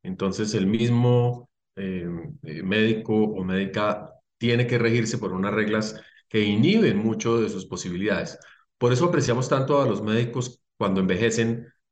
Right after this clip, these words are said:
y se toman el trabajo de escuchar, se dan cuenta de que tal vez la enfermedad puede ser incluso, eh, terminal, pero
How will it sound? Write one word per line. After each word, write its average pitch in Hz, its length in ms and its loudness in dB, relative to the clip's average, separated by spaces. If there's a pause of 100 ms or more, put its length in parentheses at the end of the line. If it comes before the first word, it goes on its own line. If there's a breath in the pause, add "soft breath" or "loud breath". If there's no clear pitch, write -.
y 104 200 -4
se 107 140 0
toman 123 420 4
el 127 160 2
trabajo 107 600 2
de 98 180 -2
escuchar, 104 1040 -2 (800)
se 117 160 0
dan 110 180 0
cuenta 110 320 2
de 110 160 0
que 92 400 -2 (180)
tal 101 140 0
vez 104 140 2
la 110 80 4
enfermedad 92 800 -2 (680)
puede 110 240 4
ser 123 160 4
incluso, 120 840 0 (340)
eh, 92 580 -4
terminal, 107 800 2 (340)
pero 98 800 0